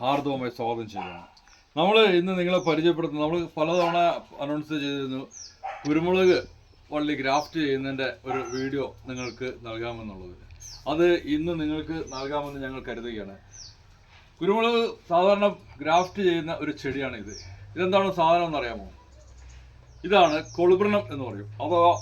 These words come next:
ബ്രസീൽ തിപ്പല്ലി, കാട്ടു തിപ്പല്ലി എന്നൊക്കെ പറയും. ഇതിന്, ഇതിൻ്റെ വേരുകൾ കണ്ടോ, ഇതിന് വേര് വളരെ ശക്തമാണ് കണ്ടോ. ഈ മുകളിൽ നിന്നൊക്കെ നമ്മുടെ ഈ ആൽമരത്തിനൊക്കെ ഇറങ്ങുന്ന പോലെ വേരുകൾ ഇറങ്ങും. അപ്പോൾ അതുകൊണ്ട് തന്നെ ഇതിന്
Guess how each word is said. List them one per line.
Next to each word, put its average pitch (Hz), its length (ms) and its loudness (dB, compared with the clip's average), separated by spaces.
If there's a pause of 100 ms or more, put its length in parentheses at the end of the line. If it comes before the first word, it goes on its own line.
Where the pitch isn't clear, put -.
(580)
ബ്രസീൽ 180 480 2
തിപ്പല്ലി, 165 400 0 (1120)
കാട്ടു 165 300 4
തിപ്പല്ലി 160 380 0
എന്നൊക്കെ 139 280 -6
പറയും. 92 240 -14 (1160)
ഇതിന്, 247 240 2 (340)
ഇതിൻ്റെ 214 280 0
വേരുകൾ 214 400 6
കണ്ടോ, 113 220 -8 (320)
ഇതിന് 247 260 -8
വേര് 208 180 2 (100)
വളരെ 165 320 0
ശക്തമാണ് 117 460 -8
കണ്ടോ. 120 180 -8 (180)
ഈ 147 100 -6
മുകളിൽ 160 220 -2
നിന്നൊക്കെ 151 220 -8
നമ്മുടെ 156 240 -4
ഈ - 100 0
ആൽമരത്തിനൊക്കെ 170 600 0
ഇറങ്ങുന്ന 160 260 -6
പോലെ 156 220 -2
വേരുകൾ 139 300 -4
ഇറങ്ങും. - 220 -10 (800)
അപ്പോൾ 180 180 2
അതുകൊണ്ട് 254 280 2
തന്നെ 240 200 0
ഇതിന് 226 240 0